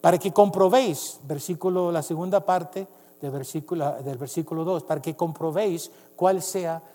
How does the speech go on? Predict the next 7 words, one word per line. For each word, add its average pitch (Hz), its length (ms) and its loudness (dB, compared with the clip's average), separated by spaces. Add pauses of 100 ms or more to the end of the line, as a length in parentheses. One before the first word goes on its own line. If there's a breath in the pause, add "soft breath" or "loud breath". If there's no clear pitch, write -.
(120 loud breath)
la 147 80 -2
buena 156 320 -4
voluntad 135 720 -8 (100)
de 131 120 -12
Dios". - 640 -12 (420 loud breath)
Para 170 220 4
comprobar, 175 680 2